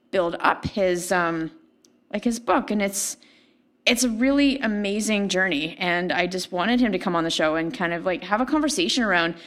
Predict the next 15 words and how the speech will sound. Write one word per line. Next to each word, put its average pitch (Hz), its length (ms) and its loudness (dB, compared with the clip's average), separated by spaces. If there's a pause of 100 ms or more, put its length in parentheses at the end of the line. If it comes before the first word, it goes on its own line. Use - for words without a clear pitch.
(340)
what 202 600 -2
got 214 240 2
him 160 300 0
to 156 520 0 (400)
write 175 340 0
a 175 60 -6
book 170 480 -6
called 156 280 -4
Off 160 220 -4
the 170 80 -6
Beaten 160 240 -2
Trail. 165 340 0 (400)
And 175 520 0
he's, 208 720 -4
uh, 202 300 4